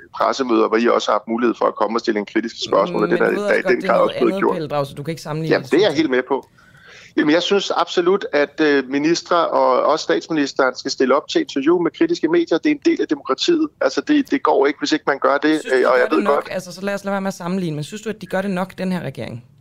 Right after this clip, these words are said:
Speaker 1: Øhm, nej, jeg synes for ofte, jeg hører historier om, at, en, at, at man siger, at man har ikke kunne få en kommentar fra den ansvarlige minister.
Speaker 2: Peger det på
Speaker 1: Det
Speaker 2: magtfuldkommenhed fra regeringens side?
Speaker 1: Øh, det peger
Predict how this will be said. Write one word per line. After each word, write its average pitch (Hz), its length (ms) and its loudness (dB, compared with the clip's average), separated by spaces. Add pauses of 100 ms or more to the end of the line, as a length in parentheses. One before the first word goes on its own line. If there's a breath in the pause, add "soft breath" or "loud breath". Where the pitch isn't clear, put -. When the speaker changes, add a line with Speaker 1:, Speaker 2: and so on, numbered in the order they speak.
(1200)
Speaker 1:
Øhm, 123 500 2
nej, 160 320 2
jeg 165 160 2
synes - 360 -4
for 156 80 0
ofte, 131 320 0
jeg 139 80 0
hører 135 180 2
historier 131 420 0
om, 120 360 0
at, 117 200 0
en, 117 260 -2
at, 107 300 0
at 110 220 2 (140)
man 113 120 0
siger, 120 220 0
at 120 40 -2
man 117 100 0
har 117 80 0
ikke 113 100 -6
kunne - 160 -8
få 110 100 0
en 107 60 -10
kommentar 107 440 -2
fra - 80 -14
den 113 60 -8
ansvarlige 107 360 -4
minister. 160 180 -6
Speaker 2:
Peger 220 200 -2
det - 100 -4
på 143 60 2
Speaker 1:
Det 139 60 4
Speaker 2:
magtfuldkommenhed 147 680 -6
fra 131 120 -12
regeringens 135 360 -8
side? 135 240 -10 (1400)
Speaker 1:
Øh, 120 160 2
det 185 120 2
peger 170 200 2